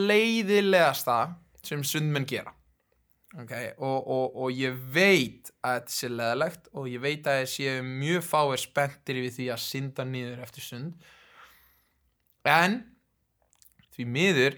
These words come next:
er þetta bara ótrúlega mikilvægt. Skiptir engu máli hvort þið séu bara þrettán ára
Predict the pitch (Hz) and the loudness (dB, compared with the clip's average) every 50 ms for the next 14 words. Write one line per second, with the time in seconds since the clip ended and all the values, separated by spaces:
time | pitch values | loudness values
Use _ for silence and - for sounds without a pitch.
0 | - 139 151 151 156 156 151 - 135 135 131 127 - 151 170 196 202 - 208 208 | 2 2 2 2 0 0 0 0 0 0 0 2 2 2 2 2 0 0 2 4
1 | 196 185 170 175 196 233 247 - - 135 120 101 - - - - _ _ _ _ | 4 4 4 4 4 2 2 2 2 2 2 0 -2 -8 -16 -20 _ _ _ _
2 | _ _ _ _ _ _ - - - - 202 202 - - 202 208 226 247 226 - | _ _ _ _ _ _ -16 -8 -4 -2 -2 -2 2 2 4 4 4 2 0 0
3 | 190 214 233 233 220 180 151 - 170 170 - - 165 - - 190 202 196 165 147 | 2 4 4 6 4 4 2 0 0 -2 0 -2 -2 -2 0 2 2 2 2 2
4 | 143 143 - - 175 190 190 - - 170 143 127 123 123 131 156 | 0 -2 0 2 2 2 2 2 2 2 2 2 2 2 4 2